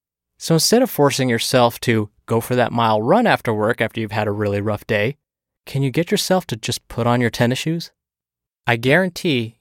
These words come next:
you'll be able to put on those tennis shoes even after a long day if they're sitting right there next to the front door when you walk in.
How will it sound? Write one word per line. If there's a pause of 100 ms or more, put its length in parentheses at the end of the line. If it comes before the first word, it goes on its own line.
you'll
be
able
to
put
on
those
tennis
shoes (160)
even
after
a
long
day (440)
if
they're
sitting
right
there
next
to
the
front
door
when
you
walk
in.